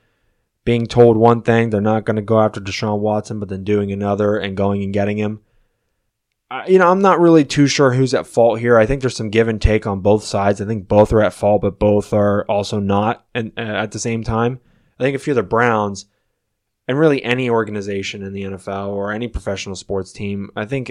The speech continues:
it is your duty to be constantly on the search for someone better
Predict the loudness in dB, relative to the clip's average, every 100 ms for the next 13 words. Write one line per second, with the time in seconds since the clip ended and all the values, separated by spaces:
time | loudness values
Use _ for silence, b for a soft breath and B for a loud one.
0 | -10 -6 -2 0 -2 -6 -12 -12 -4 -4
1 | -4 -2 0 0 -4 -8 -10 -14 -6 -4
2 | -4 -8 _ _ _ _ _ _ _ -4
3 | -4 -4 -8 -14 _ -4 0 0 -4 -12
4 | -12 -10 -8 -8 -8 -6 -4 -6 -8 -12
5 | -12 _ _ _ _ 0 2 2 2 2
6 | 4 2 4 6 6 4 2